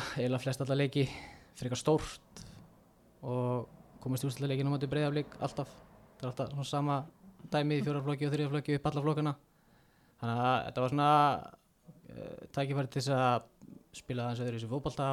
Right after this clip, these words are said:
og spila á móti öðruvísi liðum og þá fannst mér eiginlega, eh, meika voða lítið sens að vera að henda einhverjum efnilegum leikmanni út úr liðinu á, þú veist, kostnað þess að mögulega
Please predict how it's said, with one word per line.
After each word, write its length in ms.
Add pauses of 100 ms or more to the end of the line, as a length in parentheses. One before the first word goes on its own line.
(120)
og 180
spila 220
á 20
móti 140
öðruvísi 320
liðum 300 (720)
og 260
þá 60 (100)
fannst 160
mér 160
eiginlega, 400
eh, 540
meika 460 (260)
voða 260
lítið 160
sens 220
að 200
vera 140
að 40
henda 240
einhverjum 280
efnilegum 320
leikmanni 280
út 200
úr 80
liðinu 300 (1200)
á, 240
þú 800
veist, 160
kostnað 340
þess 80
að 120
mögulega 540